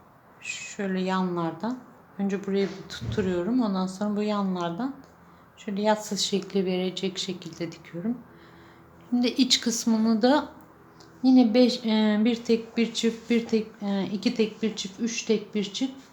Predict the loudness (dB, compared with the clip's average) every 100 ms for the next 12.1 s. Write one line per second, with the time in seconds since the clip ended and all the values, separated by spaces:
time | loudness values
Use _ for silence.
0 | 2 8 8 8 6 6 4 4 2 4
1 | 6 6 4 2 -4 0 2 2 2 0
2 | 0 -2 0 0 0 -2 6 6 6 2
3 | 2 0 -6 -12 -20 -20 0 4 6 4
4 | -4 4 4 4 -4 -16 -8 -2 0 0
5 | -4 -2 -4 -2 -2 -2 -4 -8 -8 -2
6 | 2 2 2 -2 -6 -20 -20 _ _ _
7 | -2 2 4 4 4 2 0 -2 -2 -2
8 | -6 -12 -6 -2 0 0 -2 -6 -20 -8
9 | -4 -4 -6 -6 0 2 2 2 0 0
10 | 0 -4 0 2 2 0 -2 0 -4 -4
11 | -6 -4 -4 -2 -2 -4 -2 -2 0 -2
12 | -2